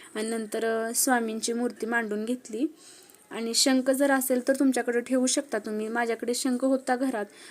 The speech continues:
त्यामुळे मी स्वामींच्या व-, डाव्या हाताला बघा स्वामींच्या,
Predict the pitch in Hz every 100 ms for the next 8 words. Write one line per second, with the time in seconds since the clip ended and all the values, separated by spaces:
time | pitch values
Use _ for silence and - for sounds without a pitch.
0 | - 247 240 247 240 240 277 247 226 226
1 | 247 240 - - - - 214 214 220 -
2 | _ 220 247 233 240 254 254 240 226 226
3 | 220 254 - 262 226 220 240